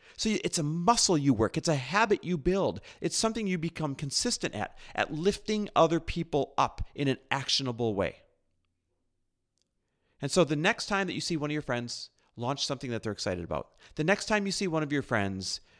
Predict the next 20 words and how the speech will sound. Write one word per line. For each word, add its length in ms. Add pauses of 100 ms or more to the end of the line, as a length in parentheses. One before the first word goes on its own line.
(200)
you 80
know, 200
start 320
a 40
passion 520
project 460
that 140
they 80
can't 460
wait 140
to 60
get 80
out 140
there, 80
but 120
you 120
know 200
that 140
they're 100
scared. 380